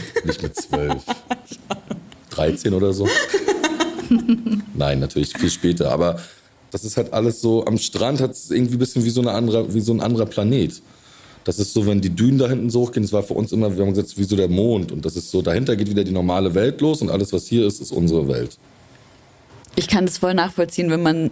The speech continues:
Speaker 2: so ein bisschen Zeit auf einer Insel verbringt. So stelle ich mir das vor. Das ist einfach so ein, ähm, so ein Paralleluniversum, sich so anfühlt. Meine Mutter erzählt das auch. Meine Mutter ist, äh,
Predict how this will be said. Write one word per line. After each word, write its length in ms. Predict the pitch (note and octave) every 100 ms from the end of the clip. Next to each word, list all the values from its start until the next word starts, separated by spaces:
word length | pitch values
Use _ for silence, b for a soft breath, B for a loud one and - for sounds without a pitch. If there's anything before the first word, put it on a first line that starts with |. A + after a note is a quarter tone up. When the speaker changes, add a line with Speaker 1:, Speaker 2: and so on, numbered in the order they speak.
| D3
Speaker 2:
so 120 | E3
ein 80 | E3
bisschen 480 | F3 F3+ E3 D3+ -
Zeit 260 | - E3+ E3+
auf 140 | -
einer 100 | E3+
Insel 320 | E3 G#3+ E3+
verbringt. 440 | C#3+ D3 D3 D3 D3+
So 100 | E3
stelle 220 | - F3
ich 80 | E3+
mir 120 | D#3+
das 180 | D#3+ -
vor. 180 | F3+ D#3+
Das 160 | D#3
ist 100 | D#3+
einfach 200 | - E3
so 140 | D#3+ D#3+
ein, 260 | D#3+ D#3+ B B B B B - D#3+
ähm, 1040 | D#3+ D3+ D3+ D3 D3 D3 D3 D3 C#3+ D3 - - - -
so 120 | F3+
ein 100 | E3
Paralleluniversum, 1400 | E3+ E3+ E3+ G3 - E3 D#3+ D3+ D3+ D#3 D3+ D3+ D#3+ E3+ - - - -
sich 240 | - E3
so 160 | - E3
anfühlt. 540 | - D3+ - D#3 D#3+ -
Meine 160 | E3
Mutter 200 | F#3 F#3
erzählt 300 | D#3 - F3
das 120 | E3
auch. 100 | -
Meine 180 | E3 E3
Mutter 220 | F3 F3
ist, 280 | D#3 D#3+ -
äh, 280 | D#3 D3+